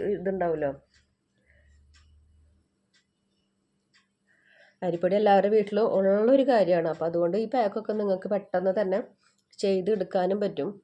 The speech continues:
നല്ലതാണ് ട്ടോ. ഇതിപ്പോ പിരികത്തുമ്മ ആയതുകൊണ്ട് നമുക്ക്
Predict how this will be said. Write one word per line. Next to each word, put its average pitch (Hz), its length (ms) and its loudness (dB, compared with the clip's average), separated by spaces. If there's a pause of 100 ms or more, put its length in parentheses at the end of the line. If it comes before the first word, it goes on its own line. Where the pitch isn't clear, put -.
(680)
നല്ലതാണ് 170 680 -2
ട്ടോ. 147 160 -6 (2500)
ഇതിപ്പോ 202 220 -4
പിരികത്തുമ്മ 214 520 0
ആയതുകൊണ്ട് 185 480 0
നമുക്ക് 180 340 -2